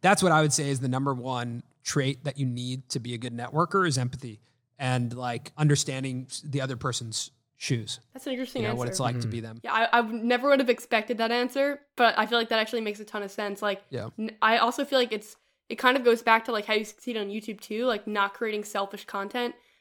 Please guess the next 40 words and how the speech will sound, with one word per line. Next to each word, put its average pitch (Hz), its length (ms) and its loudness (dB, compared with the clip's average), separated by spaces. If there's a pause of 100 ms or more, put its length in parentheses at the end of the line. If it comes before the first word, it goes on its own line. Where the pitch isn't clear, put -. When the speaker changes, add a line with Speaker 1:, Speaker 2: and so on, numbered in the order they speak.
(140)
Speaker 2:
I 214 80 4
feel 247 160 6
like 233 80 4
a 226 60 4
lot 208 260 6
of 214 140 -4
people 214 560 -4 (320)
create 226 340 2
content 214 600 -2
that 196 320 2 (560)
they 233 140 12
find 240 240 6
interesting, 254 380 -2
kind 339 200 6
of 330 60 2
like 277 160 4
what 240 200 4
you 262 180 2
went 247 220 6
through 247 140 2
and 226 80 0
what 202 100 -2
I 214 160 4
went 220 220 -2
through 220 120 0
Speaker 1:
Yeah. 214 80 8
Speaker 2:
also 226 180 4
in 214 60 0
the 202 80 0
beginning 208 220 0
of - 20 -2
my 202 100 0
channel. 226 300 0
Like, 208 240 2
you 254 240 6
really 269 160 6
wanna 247 160 4
make 233 160 2
the 240 60 0
video, 254 420 2